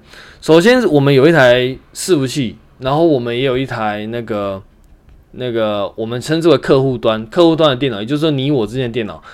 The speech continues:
假设伺服器是，首先F B的伺服器好，然后你是有你自己的电脑，然后你要怎么样透过你的电脑去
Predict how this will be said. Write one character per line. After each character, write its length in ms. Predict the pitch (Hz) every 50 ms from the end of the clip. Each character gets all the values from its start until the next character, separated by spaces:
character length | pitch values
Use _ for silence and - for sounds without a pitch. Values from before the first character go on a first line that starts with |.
| - - _
假 220 | _ - 147 147
设 320 | 151 196 208 196 185 170 151 143 - - - - - - - -
伺 240 | - - - 220 214
服 140 | 185 160 156
器 180 | 151 175 175 165
是， 420 | 156 160 170 165 156 147 131 120 - _ - - _ _ _ _ _
首 180 | _ - 135 131
先 320 | 139 170 175 175 175 170 -
F 160 | - 180 160 143 147
B 120 | 156 156
的 80 | 143 127
伺 160 | - - 143
服 80 | 120 113
器 160 | 113 120 113 98
好， 240 | 85 80 71 57 - -
然 220 | 110 120 131 139
后 340 | 156 165 170 160 156 147 147
你 260 | 139 143 131 120 113
是 400 | 107 120 151 160 151 143 135 123
有 220 | 110 113 123 117 127
你 120 | 131 123
自 120 | 107 117 135
己 60 | 113
的 60 | 101
电 160 | 98 117 101 87
脑， 120 | - - - _ _ _ _ _ _ _ _ _ _ _ _ _ - _ _ _ _ _ _ _ _ - - - - - - -
然 120 | 143 160
后 200 | 185 214 226 214
你 180 | 175 147 139 135
要 180 | 156 185 202 196
怎 160 | 165 143 117
么 80 | 117
样 280 | 127 151 160 160 147 143
透 280 | - - 180 165 151 143
过 400 | 135 156 156 151 139 131 123 120
你 160 | 123 120 117
的 80 | 107
电 220 | 117 120 170 156 139
脑 240 | 120 104 98 98 98
去 400 | - - 143 131 123 113 104